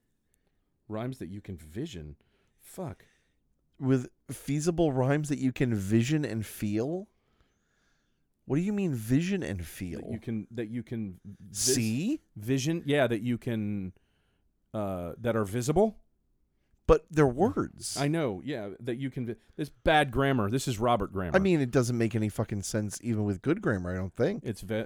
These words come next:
Speaker 1: it's, uh, Van Winkle grammar. That you can
Speaker 2: Conducted,
Speaker 1: vision and feel.
Speaker 2: conducted and formed, which I think both kinda mean the same thing.
Speaker 1: Um,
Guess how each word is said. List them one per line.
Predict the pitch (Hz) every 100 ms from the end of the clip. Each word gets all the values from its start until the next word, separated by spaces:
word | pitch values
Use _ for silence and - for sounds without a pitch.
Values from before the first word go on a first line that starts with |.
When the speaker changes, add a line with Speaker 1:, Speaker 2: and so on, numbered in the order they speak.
| 110
Speaker 1:
it's, | 104 104
uh, | 98
Van | 87 104 101
Winkle | 98 90
grammar. | 85 80 76 - _ _ - - _ _ _ - - - - - -
That | 135
you | 139
can | 156
Speaker 2:
Conducted, | 127 147 113
Speaker 1:
vision | 220 208 123
and | 110
feel. | - -
Speaker 2:
conducted | 165 143 160 - 214 - 131
and | 135 123
formed, | - - 147 110 85 80 101 - _ _ _ _ _ _ _
which | 135 135
I | 135
think | 170 180
both | 135 156 -
kinda | 190 165
mean | 143 127
the |
same | - 143 135
thing. | 120 127 127 175 247 240 - -
Speaker 1:
Um, | 139 143 143 143 143